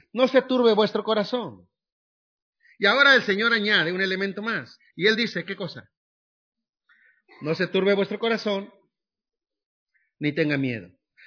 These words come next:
Parece que en la medida que el Señor está, está avanzando en su, en su discurso, en su explicación a sus discípulos, lejos de levantar el, el, el ánimo de los discípulos, parece que están cayendo en un estado de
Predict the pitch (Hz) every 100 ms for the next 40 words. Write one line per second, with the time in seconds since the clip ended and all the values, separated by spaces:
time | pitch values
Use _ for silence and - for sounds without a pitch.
0 | - 220 285 294 277 254 226 208 233 254
1 | 240 208 196 208 240 233 240 233 - 202
2 | 233 226 220 - 233 180 175 - 185 185
3 | 180 170 175 180 175 - 269 202 196 -
4 | _ _ _ _ _ _ _ _ _ _
5 | _ _ _ _ - 185 190 190 202 185
6 | 185 175 247 240 214 202 180 170 240 190
7 | 180 208 - _ _ _ _ _ _ _
8 | _ - 170 285 285 233 233 214 202 190
9 | 254 247 220 220 196 196 - 196 247 277
10 | 240 202 185 175 170 247 202 185 170 185
11 | 208 247 220 - 226 208 202 202 190 175
12 | _ _ 160 175 214 196 202 190 202 190
13 | 180 _ _ 143 151 147 143